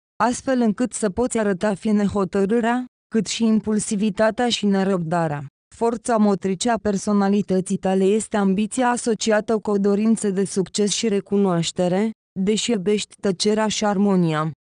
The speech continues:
Tu ai mai multe șanse să fii stăpâna situației, indiferent dacă vorbim de profesie,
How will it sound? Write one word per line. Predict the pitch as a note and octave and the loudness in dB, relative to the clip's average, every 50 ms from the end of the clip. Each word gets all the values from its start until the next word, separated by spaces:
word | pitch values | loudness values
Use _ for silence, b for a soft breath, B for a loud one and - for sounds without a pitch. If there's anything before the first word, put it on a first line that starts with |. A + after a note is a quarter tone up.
| _ _ - A3 | _ _ -4 -2
Tu | G#3+ | 0
ai | G#3 G3 | 2 2
mai | G3 G#3 G#3+ G#3 | 2 2 2 2
multe | G3+ G3 G3 F#3+ F3 - G#3+ G3+ | 2 2 2 2 2 0 0 0
șanse | - - G#3 F#3+ G3 G3 - A3 | 0 0 0 0 0 0 -2 -2
să | G3 - G#3 F#3+ | -2 -2 -2 -4
fii | F3 - G#3+ G3+ | -2 -2 -4 -4
stăpâna | - - - G3 F3+ - - A3 A3 A3+ A3 | -4 -4 -4 -4 -4 0 0 2 2 2 2
situației, | G#3+ - - A3+ F3+ - F#3+ F#3+ F#3+ F#3+ G3 F#3 - - A3 A3 A3+ B3+ B3+ B3+ - _ _ _ - A#3+ | 0 -2 -2 -4 -4 -2 -2 0 0 0 0 -2 -4 -4 -2 -2 -2 -2 -4 -6 -10 _ _ _ 0 2
indiferent | A#3 A#3 A3 A3+ G#3 - A3 G#3+ A3 A3+ A#3+ B3 B3+ - | 4 4 4 2 2 0 0 0 2 2 2 0 0 0
dacă | G#3+ F#3+ F3 G3 G3 F#3 - G3+ | 0 -2 0 -2 -2 0 0 0
vorbim | F#3 F#3 G#3+ G3+ G3 A3 A3 A3 | 2 2 0 0 2 2 2 4
de | G3+ G3 | 2 0
profesie, | F3 - F#3 F#3 F3 - - F3+ F3+ F3 - - G3 F#3+ F#3+ G#3+ A3+ | -2 0 -2 -2 -2 -2 -2 0 0 0 -2 -2 0 0 0 0 -2